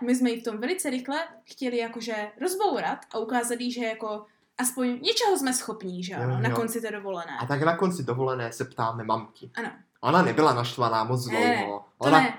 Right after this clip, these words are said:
Speaker 2: oni, oni, oni se tomu smáli taky
Speaker 1: Přesně
Speaker 2: popravdě.
Speaker 1: tak, oni se spíš vysmáli nám, než že by se smáli
Speaker 2: Jo,
Speaker 1: tomu,
Speaker 2: jo,
Speaker 1: co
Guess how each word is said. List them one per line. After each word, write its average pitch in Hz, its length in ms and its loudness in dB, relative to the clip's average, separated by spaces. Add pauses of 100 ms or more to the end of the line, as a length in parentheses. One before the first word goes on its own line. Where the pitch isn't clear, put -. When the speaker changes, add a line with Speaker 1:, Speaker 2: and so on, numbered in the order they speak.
Speaker 2:
oni, 185 240 6
oni, 190 180 6
oni 190 260 6
se 226 120 -2
tomu 240 180 4
smáli 160 360 6
taky 131 260 0
Speaker 1:
Přesně 120 160 4
Speaker 2:
popravdě. 113 220 6
Speaker 1:
tak, 104 80 -2
oni 339 100 2
se 370 100 0
spíš 320 320 4
vysmáli 330 560 -2
nám, 320 460 6
než 202 180 -6
že 220 100 -4
by 214 100 -4
se - 100 -6
smáli 143 300 0
Speaker 2:
Jo, 151 60 10
Speaker 1:
tomu, 160 100 10
Speaker 2:
jo, 139 140 10
Speaker 1:
co 117 60 2